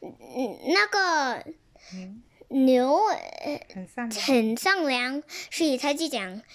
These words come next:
Speaker 1: ：“可以。”他就，嗯，老鼠就躲在他的耳朵。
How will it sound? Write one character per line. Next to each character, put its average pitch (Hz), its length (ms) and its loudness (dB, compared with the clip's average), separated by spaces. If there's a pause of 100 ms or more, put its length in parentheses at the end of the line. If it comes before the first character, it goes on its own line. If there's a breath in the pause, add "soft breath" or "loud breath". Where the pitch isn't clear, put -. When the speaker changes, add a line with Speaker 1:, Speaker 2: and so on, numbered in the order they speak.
(120)
Speaker 1:
：“可 269 260 -2
以。” 262 340 -4 (260 loud breath)
他 302 160 2
就， 320 240 2
嗯， - 560 -6
老 269 220 2
鼠 247 160 -2
就 330 180 4
躲 214 220 -2
在 302 180 0
他 294 160 0
的 302 140 2
耳 196 240 -4
朵。 370 340 2